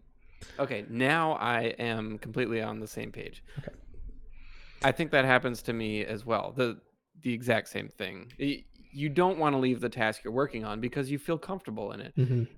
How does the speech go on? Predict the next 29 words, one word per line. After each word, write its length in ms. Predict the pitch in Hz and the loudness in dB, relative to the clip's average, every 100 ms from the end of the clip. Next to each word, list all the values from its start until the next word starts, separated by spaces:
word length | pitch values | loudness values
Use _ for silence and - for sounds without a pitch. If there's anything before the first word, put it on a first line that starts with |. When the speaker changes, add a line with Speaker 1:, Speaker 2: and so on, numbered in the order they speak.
| - | -4
Speaker 1:
And 180 | 123 120 | 0 2
when 180 | 139 | 2
you 100 | 143 | 2
feel 240 | 135 135 127 | 0 0 -2
comfortable 560 | 127 120 - 113 117 - | -2 -6 -4 -2 0 0
and 120 | 110 | -6
safe 600 | 101 - 123 120 - - - - - - - - 123 | -10 -2 0 0 -2 -16 -20 -18 -16 -18 -20 -8 -2
in 180 | 123 | 0
that 240 | 110 110 - - - - - - - - | 2 0 -2 -10 -20 -20 -20 -20 -20 -8
world 340 | 113 117 113 | -2 0 2
of 220 | 110 107 - - - | 2 0 -6 -18 -6
whatever 400 | 110 107 107 110 | 0 0 2 0
world 300 | 113 113 110 | 4 4 4
you're 80 | 110 | 2
working 320 | 127 135 127 | 2 2 0
in, 260 | 104 104 101 - - - - - - - - - | -2 -2 -4 -2 -2 -2 -4 -4 -6 -8 -10 -10
there 240 | 123 131 | 2 4
is 380 | 135 147 165 151 | 6 6 4 2
no 580 | 135 127 120 117 113 107 - - | 2 4 4 2 0 -4 -8 -6
reason 440 | 120 131 123 120 | 2 2 2 -2
to 120 | 117 | -4
leave 320 | 113 120 113 | -2 0 0
it. 200 | 104 110 - - | -2 -4 -6 -4
Uh, 60 | 151 - 143 | -4 -4 -4
to 100 | 160 | 0
your 120 | 147 | 2
mind, 360 | 131 110 95 110 | 2 0 -4 -6
your 100 | 110 | -2
mind 460 | 123 123 123 113 | 0 2 0 -6